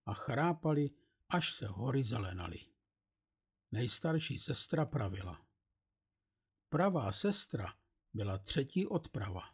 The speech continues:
Ne, „Třetí odleva,“ řekl Mikita, syn kupcův. A královna poznala, že to je ten pravý. Přistoupila k jeho posteli, vzala mu levý střevíc a odešla.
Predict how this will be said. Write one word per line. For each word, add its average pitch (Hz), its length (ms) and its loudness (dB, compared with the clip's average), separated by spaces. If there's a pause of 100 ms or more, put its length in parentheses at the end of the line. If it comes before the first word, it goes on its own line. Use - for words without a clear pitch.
(1040)
Ne, 113 380 2 (540)
„Třetí 151 440 0
odleva,“ 127 480 0 (540)
řekl 113 360 0
Mikita, 151 640 2 (160)
syn 170 380 6
kupcův. - 680 -2 (1120)
A 107 120 -2
královna 139 600 2
poznala, 156 640 6 (480)
že 110 240 -2
to 139 220 2
je 165 140 8
ten 143 240 4
pravý. - 520 -4 (920)
Přistoupila 185 760 2
k 160 100 0
jeho 139 180 4
posteli, 160 680 4 (580)
vzala 131 400 2
mu 160 140 6
levý 131 280 4
střevíc 151 600 0
a 147 80 -2
odešla. 110 600 -2